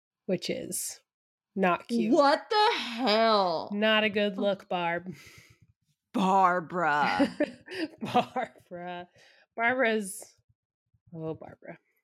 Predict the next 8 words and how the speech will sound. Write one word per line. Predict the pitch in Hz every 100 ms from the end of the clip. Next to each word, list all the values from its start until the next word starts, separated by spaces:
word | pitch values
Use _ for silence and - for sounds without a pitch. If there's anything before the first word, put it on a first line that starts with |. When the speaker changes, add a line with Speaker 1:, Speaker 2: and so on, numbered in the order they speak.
| _ -
Speaker 1:
She | -
lived | 247 254 247
near | 247 240
the | 220
University | 190 196 202 196 196 - 180
of | 175
Wisconsin, | 180 - - 170 185 302 349 349 _ _ _ _ _ _ -
uh, | 165 160 160 165 - -